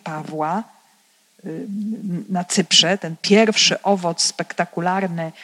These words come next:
nawrócenia Pawła, y, jego ten syn,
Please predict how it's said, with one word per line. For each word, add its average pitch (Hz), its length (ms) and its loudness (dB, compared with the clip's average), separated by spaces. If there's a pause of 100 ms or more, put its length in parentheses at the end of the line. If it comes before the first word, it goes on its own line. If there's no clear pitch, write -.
(180)
nawrócenia 180 880 2
Pawła, 165 800 2 (360)
y, 147 320 -4 (260)
jego 185 320 2
ten 170 240 -2
syn, 190 480 4